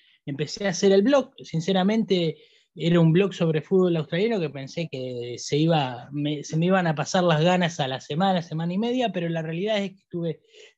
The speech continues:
tres años cubriendo la liga australiana. Después empecé a escribir en,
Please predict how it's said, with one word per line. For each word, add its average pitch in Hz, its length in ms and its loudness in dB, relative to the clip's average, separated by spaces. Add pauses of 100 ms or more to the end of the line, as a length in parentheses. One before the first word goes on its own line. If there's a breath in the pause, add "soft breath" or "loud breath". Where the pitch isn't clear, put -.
tres 190 300 4
años 214 340 0
cubriendo 185 420 2
la 180 100 0
liga 185 180 2
australiana. 214 580 -2
Después 170 360 -8
empecé 170 340 -6
a 175 40 -8
escribir 170 440 -2
en, 151 200 -4